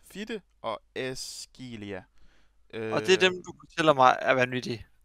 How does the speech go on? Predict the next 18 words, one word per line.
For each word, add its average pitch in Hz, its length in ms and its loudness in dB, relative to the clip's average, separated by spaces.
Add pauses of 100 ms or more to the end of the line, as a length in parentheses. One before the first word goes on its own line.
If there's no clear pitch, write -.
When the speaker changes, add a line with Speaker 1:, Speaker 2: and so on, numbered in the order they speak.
(640)
Speaker 1:
Jeg - 80 -4
har 156 40 -4
set 214 200 -8
Skoda 185 480 -6
Zuma 135 440 -10 (220)
og 113 140 -16
Godser 117 300 -8
før. 110 280 -16 (300)
Fide 143 320 -4
og - 260 -10 (140)
Eskelia 104 560 -10
kender 101 220 -14
jeg 104 40 -12
ikke 101 140 -16
rigtigt. - 240 -18
Men, 107 220 -14
øhm, 104 420 -14
ja, 117 120 0